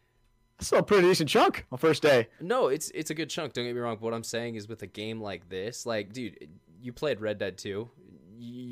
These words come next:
Speaker 1: Yeah,
Speaker 2: played
Speaker 1: dude,
Speaker 2: that
Speaker 1: that's a
Speaker 2: for
Speaker 1: game where
Speaker 2: six
Speaker 1: you take
Speaker 2: hours,
Speaker 1: your
Speaker 2: and you're
Speaker 1: time,
Speaker 2: like,
Speaker 1: bro. It's a game where you take your
Speaker 2: you
Speaker 1: time,
Speaker 2: f-,
Speaker 1: bro.
Speaker 2: you did, like,
Speaker 1: I get it.
Speaker 2: three percent. <laughs> You're
Speaker 1: Yeah, you're
Speaker 2: like,
Speaker 1: good. I
Speaker 2: "I
Speaker 1: get
Speaker 2: didn't
Speaker 1: it,
Speaker 2: really
Speaker 1: bro.
Speaker 2: do
Speaker 1: Dude.
Speaker 2: anything." <laughs> But,
Speaker 1: Dude,
Speaker 2: uh,
Speaker 1: sometimes I just like walking around,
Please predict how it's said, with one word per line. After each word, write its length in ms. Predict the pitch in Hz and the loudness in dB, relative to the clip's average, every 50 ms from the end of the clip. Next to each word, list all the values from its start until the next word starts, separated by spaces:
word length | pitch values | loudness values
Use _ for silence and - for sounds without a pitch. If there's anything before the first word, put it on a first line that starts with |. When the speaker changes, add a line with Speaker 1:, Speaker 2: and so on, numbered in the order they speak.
| 123 123 | 4 6
Speaker 1:
Yeah, 120 | 110 98 | 6 6
Speaker 2:
played 100 | 92 131 123 | 4 2 4
Speaker 1:
dude, 80 | 120 | 4
Speaker 2:
that 40 | 127 | 6
Speaker 1:
that's 140 | 135 - - | 6 6 6
a 20 | |
Speaker 2:
for 60 | 135 135 | 6 6
Speaker 1:
game 100 | 147 143 | 6 6
where 100 | 135 127 | 6 4
Speaker 2:
six 180 | 107 127 117 | 4 2 2
Speaker 1:
you 60 | 117 | 4
take 120 | 127 135 135 | 6 6 6
Speaker 2:
hours, 80 | - - | 4 2
Speaker 1:
your 100 | 117 101 | 0 -2
Speaker 2:
and 80 | - 107 | -2 -2
you're 80 | 107 | 0
Speaker 1:
time, 280 | 107 117 117 113 110 104 | 4 4 6 6 6 4
Speaker 2:
like, 80 | 95 92 | 2 2
Speaker 1:
bro. 100 | 98 95 | 2 2
It's 100 | 101 - | 2 2
a 20 | 123 | 2
game 80 | 123 120 | 0 2
where 80 | 110 | 0
you 80 | 101 92 | -2 -2
take 340 | - - - 117 117 104 - | -4 -4 0 0 0 0 -2
your 80 | 98 - | -6 -8
Speaker 2:
you 40 | - - | -6 -4
Speaker 1:
time, 400 | - 101 101 101 98 95 87 87 | 0 2 2 4 4 2 0 -2
Speaker 2:
f-, 60 | 85 | -2
Speaker 1:
bro. 160 | 87 87 87 | 0 0 2
Speaker 2:
you 60 | 87 | 2
did, 180 | 90 120 117 104 | 2 0 0 -2
like, 120 | 113 107 107 | 0 2 4
Speaker 1:
I 80 | 135 135 | 6 6
get 180 | 113 123 127 120 | 6 6 6 6
it. 20 | |
Speaker 2:
three 160 | 107 113 110 | 4 2 -2
percent. 520 | 104 - 101 92 - - 95 85 82 82 _ | -6 -8 -10 -8 -8 -8 -8 -10 -12 -14 _
<laughs> 40 | - | -8
You're 340 | - - - 494 427 349 180 | -6 -6 -6 -2 -2 0 0
Speaker 1:
Yeah, 320 | 156 180 202 170 175 - - | 2 4 6 8 8 8 8
you're 80 | 185 131 | 8 8
Speaker 2:
like, 60 | 135 | 8
Speaker 1:
good. 120 | 139 135 113 | 6 6 6
I 100 | 107 131 | 6 6
Speaker 2:
"I 40 | 131 | 4
Speaker 1:
get 60 | 139 143 | 4 4
Speaker 2:
didn't 120 | 135 123 | 4 4
Speaker 1:
it, 40 | 113 - 107 | 6 6 6
Speaker 2:
really 40 | |
Speaker 1:
bro. 260 | 107 107 104 101 123 117 | 6 4 4 2 0 -2
Speaker 2:
do 80 | 117 | 0
Speaker 1:
Dude. 160 | 110 104 98 | 0 0 0
Speaker 2:
anything." 340 | 107 113 110 - 160 - - - - - - | 0 -4 -10 -12 -12 -12 -12 -14 -14 -18 -18
<laughs> 180 | - 156 - | -16 -16 -14
But, 180 | - 104 101 95 | -10 -8 -4 0
Speaker 1:
Dude, 100 | 135 135 | 0 2
Speaker 2:
uh, 40 | - | 2
Speaker 1:
sometimes 280 | 151 160 - 196 185 143 | 2 2 2 2 4 4
I 80 | 151 | 4
just 120 | 175 175 - | 4 4 4
like 120 | 156 120 | 2 4
walking 320 | 113 123 135 143 - 135 123 | 6 6 6 6 6 4 4
around, 320 | 117 127 143 156 120 | 6 6 6 6 4